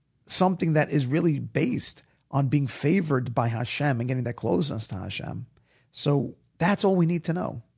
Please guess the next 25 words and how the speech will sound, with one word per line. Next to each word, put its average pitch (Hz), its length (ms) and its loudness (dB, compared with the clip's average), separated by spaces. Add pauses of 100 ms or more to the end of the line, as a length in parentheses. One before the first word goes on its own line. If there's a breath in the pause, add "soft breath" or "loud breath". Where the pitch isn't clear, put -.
(640 soft breath)
To 202 100 4
then 233 280 6
give 254 180 4
us 247 100 0
a 196 60 -4
description 180 500 0
of 160 180 2
what 180 260 2
this 160 140 4
world 160 360 4
to 175 80 0
come 156 280 0 (140)
is, 196 340 0 (280 loud breath)
that 214 420 4 (240 soft breath)
we 208 140 8
have 190 160 8
no 196 180 4
connection 214 480 0
to, 76 280 -4 (260 soft breath)
that 214 260 2
we 240 80 4
have 214 140 4
no 233 120 2
reality 180 640 0
with. - 320 -10